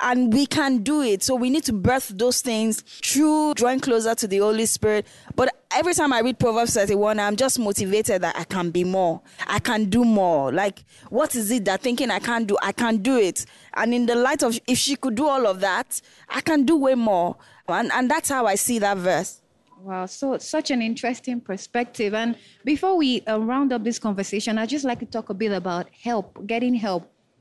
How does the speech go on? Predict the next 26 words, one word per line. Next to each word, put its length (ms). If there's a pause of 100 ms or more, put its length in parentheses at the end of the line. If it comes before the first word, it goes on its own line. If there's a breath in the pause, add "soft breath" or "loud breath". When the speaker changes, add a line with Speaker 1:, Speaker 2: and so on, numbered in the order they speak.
Speaker 2:
So, 640 (680 loud breath)
you 180
know 160
that 180
a 60
superwoman 600
can't 320
do 140
it 160
necessarily 560
on 160
her 200
own. 300
She 180
can't. 480
The 160
scripture 380
even 240
talked 220
about, 200
Proverbs 240
thirty-one 340
talked 200
about 240
her 240
having 460